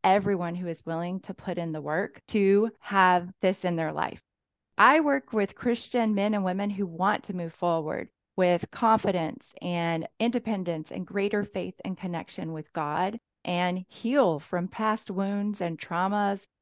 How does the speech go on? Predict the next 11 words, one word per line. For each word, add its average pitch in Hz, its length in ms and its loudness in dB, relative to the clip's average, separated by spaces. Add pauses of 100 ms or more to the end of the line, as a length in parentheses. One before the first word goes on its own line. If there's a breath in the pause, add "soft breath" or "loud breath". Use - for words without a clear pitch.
(100)
and 220 420 2
gain 214 260 2
the 214 80 2
skills 190 580 -2
that 170 240 2
they 170 160 -4
need 160 400 -6
to 180 160 -6
enjoy 160 320 -4
better 170 340 -2
relationships 160 760 -8